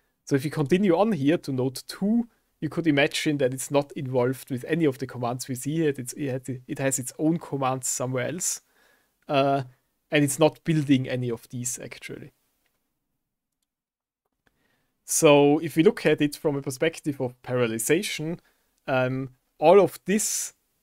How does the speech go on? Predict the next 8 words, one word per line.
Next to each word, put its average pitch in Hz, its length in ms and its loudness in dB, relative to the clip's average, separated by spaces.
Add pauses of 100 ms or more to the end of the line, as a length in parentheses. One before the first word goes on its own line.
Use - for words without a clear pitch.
(260)
happens 165 500 0
completely 160 540 -2
distributed 165 720 -4
and 127 160 -6
parallel 147 560 -2
over 131 160 -6
the 120 80 -8
cluster 147 720 -2